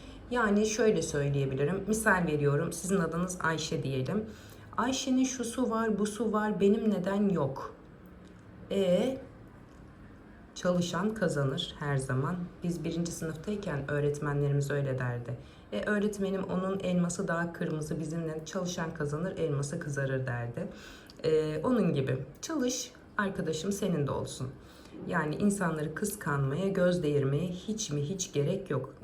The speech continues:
Cenab-ı Allah, e, sana ne kadar verdiyse onunla yetin. Yetin yoksa daha fazlasını hiç bulamazsın.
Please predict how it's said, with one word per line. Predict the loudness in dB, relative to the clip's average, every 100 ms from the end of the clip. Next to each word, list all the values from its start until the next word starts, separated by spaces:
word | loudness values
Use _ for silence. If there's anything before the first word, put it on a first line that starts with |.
| -12 -10
Cenab-ı | 0 4 6 4 2 0
Allah, | 0 0 0 0 -2 -4
e, | -2 0 0 0
sana | 0 2 4
ne | 4
kadar | 2 0 0 0
verdiyse | -2 -2 -2 -4 -4
onunla | 0 2 2 0
yetin. | 2 0 -2 -6 -8 -18 -20 -20 -20 -20 -12 -2
Yetin | -2 -2 2
yoksa | 2 2 -2 0
daha | 0
fazlasını | 0 0 -2 -2 -2 -2
hiç | -2
bulamazsın. | -2 0 0 -4 -8 -10